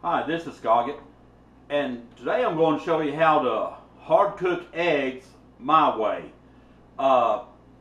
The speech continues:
I use a little different approach than, uh, some people. Uh, to make a, like, a hard cooked egg or hard boiled egg,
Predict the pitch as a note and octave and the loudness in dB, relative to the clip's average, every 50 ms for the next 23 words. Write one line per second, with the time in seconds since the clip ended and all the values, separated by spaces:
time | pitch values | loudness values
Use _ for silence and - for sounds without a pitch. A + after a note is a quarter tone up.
0 | _ _ - - D#3 F#3+ G3 F#3 C#3+ D3+ D#3+ F3 F3 D#3+ C3+ - - D#3+ E3+ E3 | _ _ -14 -12 -8 -6 -6 -6 -4 -2 0 2 2 2 2 0 0 -4 -4 -2
1 | E3 D#3 D3 B2 A#2 A#2 A#2+ - - - D3 D#3 D#3+ D#3+ - - - - C#3 B2+ | -2 -4 -4 -4 -6 -8 -10 -10 -6 0 2 2 2 2 0 -4 -8 -6 -6 -6
2 | B2 A2+ G#2+ G#2+ G#2+ - - - - - - - - - A#2+ A#2 A2 A2+ A2 G2 | -6 -8 -10 -14 -16 -18 -20 -20 -20 -20 -20 -20 -10 -6 -4 -4 -2 -2 -4 -6
3 | G2+ - - - D3 C#3+ C#3+ D3 D3+ D3+ D3 D3+ D3 C3+ - - - - - - | -8 -12 -10 -6 -4 -4 -2 -2 -2 -2 -2 -4 -8 -10 -10 -16 -20 -20 -20 -20
4 | - - - - - B2 B2+ C3 B2+ B2 A#2+ A#2 A2+ G#2 - - - - _ - | -20 -20 -20 -16 -6 -2 2 2 4 4 2 2 0 -2 -4 -10 -20 -20 _ -20
5 | _ _ - - C#3 E3+ G3 F3 - E3 D3+ C3 A#2+ A#2+ A#2+ B2+ C3+ C3+ B2+ A#2+ | _ _ -10 -4 -2 -2 -2 0 0 2 4 4 4 2 2 0 -4 -4 -4 -4
6 | A#2+ G#2+ B2+ C3+ D3+ D#3 D#3 D3+ D3+ - - D#3 D#3 D3+ D3+ - C#3+ C#3 C#3+ C#3 | -4 -6 -2 4 4 4 4 4 0 -6 -8 -4 -4 -4 -4 -4 -4 -2 -2 -2
7 | B2+ A#2+ A2+ A#2+ C3 C#3+ C#3 C#3 - - C#3 D3+ F3+ E3+ C#3 A2+ G#2 G2+ G2+ G2+ | -2 -4 -6 -4 -2 0 0 0 0 0 2 2 4 4 2 2 0 -2 -4 -4
8 | G#2+ A2 A2 | -6 -8 -10